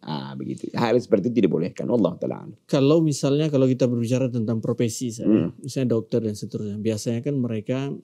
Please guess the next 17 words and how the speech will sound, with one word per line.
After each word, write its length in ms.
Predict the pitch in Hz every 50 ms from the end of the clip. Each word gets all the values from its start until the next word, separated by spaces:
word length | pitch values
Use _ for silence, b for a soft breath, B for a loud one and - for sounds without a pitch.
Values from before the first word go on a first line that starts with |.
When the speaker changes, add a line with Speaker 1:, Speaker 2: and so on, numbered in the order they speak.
| _ _ _ -
Speaker 2:
harus, 500 | 131 123 117 120 113 - - - - -
eh, 640 | - 123 117 117 117 117 113 113 113 113 110 110 -
berjam-jam 800 | - 113 127 123 117 107 - 139 123 123 123 120 117 139 131
melakukan 460 | 120 117 113 113 107 117 107 120 113 110
operasi 520 | - 107 - - 113 107 - 123 113 110
itu. 80 | 104 101
Speaker 1:
Betul. 380 | 92 95 107 104 95 85 73 B B B B B
Speaker 2:
Ketika 380 | _ - 117 107 120 113 - 143
mungkin 400 | 139 131 127 127 120 - 156 143
melewati 600 | 131 120 120 123 117 120 123 117 - - 139 135
satu 300 | 127 - - 123 - -
sholat. 360 | 120 - 151 127 127 120 110 - _ _ _ _ _ -
Speaker 1:
Mm-mm. 340 | - 127 117 120 107 - -
Speaker 2:
Contoh 320 | _ - 110 110 - 131 131
misalnya 320 | 120 113 156 143 135 135
sholat-sholat 400 | - - 113 117 113 120 113 113
dekat. 400 | 110 113 95 - 117 104 98